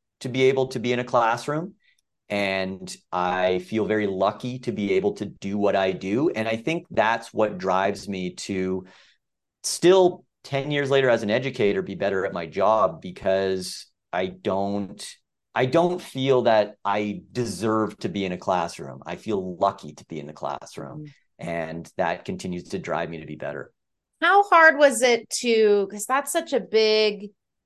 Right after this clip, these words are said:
Speaker 2: move to, to leave, you know, an area that you were really comfortable in, and you said you hadn't traveled extensively. So how risky was that for you in terms of, "Wow, I'm, I'm really,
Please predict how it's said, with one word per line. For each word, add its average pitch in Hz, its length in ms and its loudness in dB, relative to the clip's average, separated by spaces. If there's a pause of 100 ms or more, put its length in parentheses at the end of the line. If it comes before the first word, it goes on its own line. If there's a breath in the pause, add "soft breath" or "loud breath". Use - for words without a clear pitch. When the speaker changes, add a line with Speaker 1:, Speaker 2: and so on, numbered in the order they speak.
Speaker 2:
move 185 600 4
to, 180 460 0
to 180 480 0
leave, 190 500 -2
you 220 160 0
know, 160 460 4
an 165 100 2
area 175 340 4
that 170 240 0
you 165 380 -2
were 160 120 2
really 156 240 2
comfortable 185 520 -2
in, 170 240 2
and 156 80 0
you 156 60 -4
said 156 220 -2
you 151 80 0
hadn't 151 220 -2
traveled 180 340 2
extensively. 170 720 -2
So 165 440 4 (840 loud breath)
how 277 220 4
risky 220 420 2
was 190 200 -2
that 165 280 2
for 180 80 -6
you 160 580 0
in 156 140 -4
terms 151 400 -6
of, 147 260 2
"Wow, 156 300 6
I'm, 151 300 -2
I'm 165 160 -4
really, 175 340 2